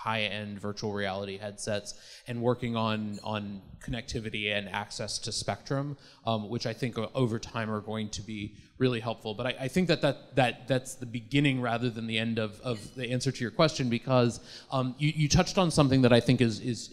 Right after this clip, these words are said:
is really foundational, which is the idea of education, um, and the idea of giving people access to education. It's actually, um, probably, um, one of the areas where, that I'm most excited about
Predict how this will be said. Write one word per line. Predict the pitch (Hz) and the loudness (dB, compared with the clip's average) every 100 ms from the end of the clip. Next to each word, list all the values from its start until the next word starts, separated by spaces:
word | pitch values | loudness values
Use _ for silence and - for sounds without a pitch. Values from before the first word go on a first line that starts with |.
| 123 | -6
is | 104 | -4
really | 107 127 127 120 | -4 0 0 0
foundational, | - 107 107 107 113 107 | 0 0 2 0 0 0
which | 101 - | 0 0
is | 101 - - - | -4 -6 -12 4
the | 135 | 6
idea | 123 135 | 8 6
of | 123 | 6
education, | 120 113 - 107 104 127 123 139 - | 4 2 0 0 0 -2 -2 -6 0
um, | 113 110 110 | 0 0 -2
and | 117 | -2
the | 110 110 | 0 -2
idea | 113 110 | -2 -2
of | 113 107 - | -2 -6 -2
giving | 123 113 110 | -2 -2 -4
people | 117 101 98 | -6 -8 -10
access | 110 - 123 | -10 -4 -2
to | - | 0
education. | 117 139 143 151 160 - - | -2 0 -2 -2 -6 -6 -10
It's | - - | -6 -2
actually, | 151 165 - 190 156 131 123 | 2 2 4 6 6 6 4
um, | 120 117 113 107 - - - | 2 2 0 -6 -10 -20 -12
probably, | - 147 139 165 123 135 127 123 - | 4 6 8 6 4 4 6 4 2
um, | 113 110 | -2 0
one | 123 127 | 2 2
of | 110 | 2
the | 104 | 0
areas | 113 117 113 107 110 | 0 2 2 0 0
where, | 110 107 107 117 | 2 4 4 2
that | 117 | 2
I'm | 110 | 2
most | 110 110 - | 4 2 2
excited | 117 - 117 98 110 | -4 -2 0 0 2
about | 123 123 123 120 | 2 6 6 6